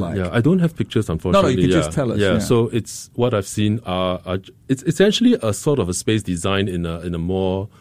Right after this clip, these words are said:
Speaker 2: nostalgic format, is
Speaker 1: Right.
Speaker 2: what I will say. Tables and chairs that might be from, you know, from the past. Um, and there will be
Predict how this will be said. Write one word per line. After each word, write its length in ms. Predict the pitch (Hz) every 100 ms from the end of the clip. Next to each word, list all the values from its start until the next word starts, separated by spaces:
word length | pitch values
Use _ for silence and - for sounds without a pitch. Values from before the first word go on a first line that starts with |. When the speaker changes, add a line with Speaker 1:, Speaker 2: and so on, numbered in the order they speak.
| - 101
Speaker 2:
nostalgic 580 | 98 - 98 95 101
format, 400 | - 82 80 82 85
is 60 |
Speaker 1:
Right. 80 | 117
Speaker 2:
what 100 | 85
I 80 | 82
will 120 | 78 82
say. 340 | - 80 82 - - -
Tables 440 | - 98 101 104 82
and 140 | 80
chairs 200 | 92 87
that 120 | 78
might 220 | 87 80
be 80 | 80
from, 500 | 87 85 78 78 95 -
you 100 | 80
know, 140 | 80
from 180 | - 76
the 80 | 76
past. 580 | - 117 117 117 117 - - - - -
Um, 500 | 87 85 82 80 80 -
and 460 | 90 85 85 85
there 100 | 87
will 140 | 90 92
be 340 | 87 87 92